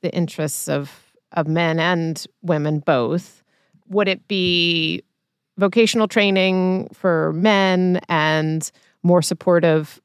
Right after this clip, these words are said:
policies th-, through the childbearing years for women so they don't get that earnings knock when they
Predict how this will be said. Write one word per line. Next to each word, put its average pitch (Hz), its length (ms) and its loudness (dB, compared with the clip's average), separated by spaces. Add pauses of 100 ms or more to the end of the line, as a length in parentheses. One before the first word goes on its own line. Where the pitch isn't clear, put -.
policies 160 800 0
th-, - 340 -20
through 160 500 0
the - 100 -6
childbearing 170 760 0
years 160 260 0
for 170 140 0
women 170 340 2
so 160 120 -2
they 160 140 2
don't 160 160 0
get 165 160 -2
that 139 180 0
earnings 165 400 0
knock 160 400 0
when 151 320 -2
they 147 360 -2